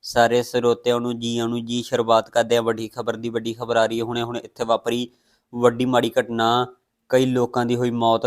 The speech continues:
ਖਬਰ ਨੂੰ ਅੰਤ ਤੱਕ ਦੇਖਣਾ, ਵੀਡੀਓ like, ਸ਼ੇਅਰ ਅਤੇ ਚੈਨਲ ਨੂੰ ਸਬਸਕ੍ਰਾਈਬ ਕਰ ਦੇਣਾ। ਤੁਹਾਡਾ ਇੱਕ ਇੱਕ like ਹੀ ਸਾਡੇ ਲਈ ਬਹੁਤ ਹੀ ਜ਼ਿਆਦਾ ਮੋਟੀਵੇਸ਼ਨ ਦਾ ਕੰਮ ਕਰਦਾ। ਸ਼ੁਰੂਆਤ ਕਰਦੇ ਹਾਂ ਵੱਡੀ ਖਬਰ ਦੀ।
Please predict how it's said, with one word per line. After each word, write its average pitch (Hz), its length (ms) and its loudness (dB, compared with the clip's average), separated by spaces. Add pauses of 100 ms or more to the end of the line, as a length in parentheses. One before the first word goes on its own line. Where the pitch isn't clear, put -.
ਖਬਰ 117 280 -2
ਨੂੰ 120 240 -2
ਅੰਤ 117 160 -6
ਤੱਕ 117 280 0
ਦੇਖਣਾ, 113 360 -2
ਵੀਡੀਓ 113 500 -2
like, 113 560 0
ਸ਼ੇਅਰ 117 520 0
ਅਤੇ 113 240 -4 (140)
ਚੈਨਲ 117 300 0
ਨੂੰ 120 140 -4
ਸਬਸਕ੍ਰਾਈਬ 113 580 -2
ਕਰ 117 200 0
ਦੇਣਾ। 110 420 -2 (520)
ਤੁਹਾਡਾ 117 420 6 (140)
ਇੱਕ - 160 -2
ਇੱਕ 117 240 2
like 117 400 2
ਹੀ 123 100 0
ਸਾਡੇ 113 480 2
ਲਈ 120 160 0
ਬਹੁਤ 113 260 2
ਹੀ 120 60 -2
ਜ਼ਿਆਦਾ 113 280 2
ਮੋਟੀਵੇਸ਼ਨ 110 680 -4
ਦਾ 113 100 2
ਕੰਮ 113 220 -4
ਕਰਦਾ। 107 340 -2
ਸ਼ੁਰੂਆਤ 110 480 0
ਕਰਦੇ 110 260 -2
ਹਾਂ 117 80 2
ਵੱਡੀ 113 240 -4
ਖਬਰ 110 280 -4
ਦੀ। 117 260 -6